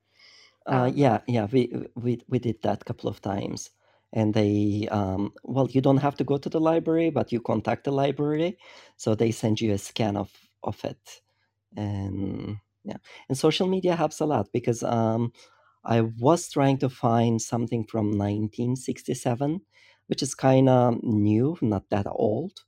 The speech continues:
Speaker 1: you know. Um, but this was, like, an, it wasn't an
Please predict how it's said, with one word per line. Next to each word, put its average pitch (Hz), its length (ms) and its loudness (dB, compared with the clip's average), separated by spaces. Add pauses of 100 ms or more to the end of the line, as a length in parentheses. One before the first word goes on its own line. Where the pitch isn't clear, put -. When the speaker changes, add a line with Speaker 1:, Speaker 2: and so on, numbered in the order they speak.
(400)
Speaker 1:
you - 80 -2
know. 110 260 2 (340)
Um, 113 840 4 (880)
but 113 220 2
this 127 200 0
was, 113 180 2
like, 113 160 4
an, 113 280 2
it 120 180 -4
wasn't 123 260 2
an 113 140 4